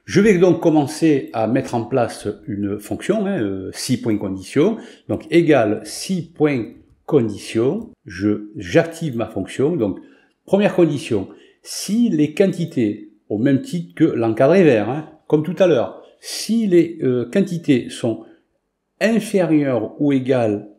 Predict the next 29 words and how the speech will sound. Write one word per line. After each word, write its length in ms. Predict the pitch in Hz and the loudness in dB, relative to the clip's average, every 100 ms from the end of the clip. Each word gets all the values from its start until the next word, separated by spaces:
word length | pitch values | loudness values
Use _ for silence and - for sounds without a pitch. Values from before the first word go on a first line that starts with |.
| _ | _
à 100 | 110 | -6
la 100 | 110 | -6
quantité 500 | 104 110 101 104 104 | -4 -6 -6 -8 -8
soixante, 540 | 101 101 - 123 156 - - | -6 -8 -4 -2 -2 -4 2
alors 520 | 160 117 151 - - - _ _ | 6 6 4 -4 -16 -20 _ _
je 540 | 107 98 107 147 156 - | -10 -2 2 4 2 -2
mets 360 | 107 120 139 - | 0 2 0 -2
une 200 | 127 120 | -2 -2
cellule 380 | - 156 214 | -4 -2 0
vide, 380 | 208 135 98 - _ _ _ | 0 -2 -4 -10 _ _ _
guillemets, 520 | 104 104 185 175 214 208 | -10 -2 2 4 2 0
guillemets. 500 | 175 143 107 - - _ _ _ _ | 0 0 0 -4 -14 _ _ _ _
Si 320 | - - 220 | -20 -10 -2
à 80 | 233 | -2
présent, 680 | 226 185 151 135 120 - - _ _ _ | 0 0 2 2 0 -10 -20 _ _ _
et 80 | 113 | 2
là 140 | 170 | 4
je 80 | 180 | 6
dois 100 | 180 | 4
mettre 220 | 214 214 | 2 2
un 160 | 185 170 | 0 2
et, 120 | 151 | 0
pourquoi ? 280 | 123 156 202 | 0 0 0
Parce 100 | 196 | 0
qu'il 100 | 160 | 0
y 20 | |
a 40 | 143 | 2
deux 120 | 175 | 0
conditions. 600 | 160 143 120 - 98 98 | 0 -2 -4 -8 -10 -10